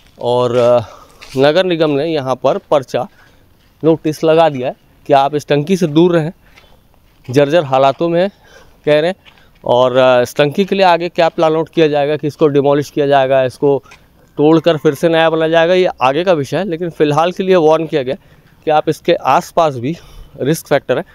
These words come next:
इसके आसपास जो लोग रह रहे हैं उनको भी अब पता नहीं वो लोग घर छोड़कर कैसे रहेंगे, यहाँ पर घर छोड़कर जाएंगे या रुकेंगे, वो आगे का विषय होगा। लेकिन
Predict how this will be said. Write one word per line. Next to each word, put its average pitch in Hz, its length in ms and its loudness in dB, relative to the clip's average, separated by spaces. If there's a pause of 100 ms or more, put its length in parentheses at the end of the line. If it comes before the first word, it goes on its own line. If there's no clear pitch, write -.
(300)
इसके 151 220 -4
आसपास 156 500 0
जो 156 120 0
लोग 143 240 2
रह 147 120 4
रहे 165 100 0
हैं 160 80 2
उनको 151 240 0
भी 156 80 2
अब 147 120 2
पता 147 180 0
नहीं 147 120 0
वो 143 80 -2
लोग 139 140 -2
घर 123 180 -6
छोड़कर 143 340 -2
कैसे 131 300 -4
रहेंगे, 135 320 -2
यहाँ 139 220 -2
पर 135 120 -4
घर 131 220 -2
छोड़कर 143 320 0
जाएंगे 143 380 0
या 143 160 0
रुकेंगे, 156 420 -2 (540)
वो 147 60 2
आगे 156 180 0
का 175 100 -2
विषय 151 240 -4
होगा। 127 220 0 (720)
लेकिन 180 400 0